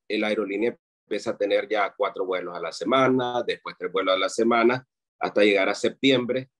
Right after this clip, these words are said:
eh, que, que nos quedamos con un vuelo a la semana. La aerolínea hizo lo imposible por no retirar su ruta de Managua, pero ya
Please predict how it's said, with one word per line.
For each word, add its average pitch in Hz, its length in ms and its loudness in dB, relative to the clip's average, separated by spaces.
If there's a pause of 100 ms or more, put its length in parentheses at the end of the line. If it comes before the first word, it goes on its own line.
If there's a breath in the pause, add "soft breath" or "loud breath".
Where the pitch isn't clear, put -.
(260)
eh, 110 360 -8
que, 117 100 -2
que 113 140 -4
nos 107 120 -4
quedamos 104 300 -4
con 117 140 2
un 113 120 0
vuelo 101 640 -2 (840)
a 107 120 -4
la 101 140 -4
semana. 92 580 -6
La 117 180 -6
aerolínea 113 440 -4
hizo 120 220 -6
lo 117 120 -2
imposible 127 880 -4 (380)
por 107 200 -2
no 101 100 0
retirar 113 460 -2
su 117 160 -2
ruta 110 340 -2
de 104 160 0
Managua, 101 580 -6 (460)
pero 104 300 0
ya 104 680 -4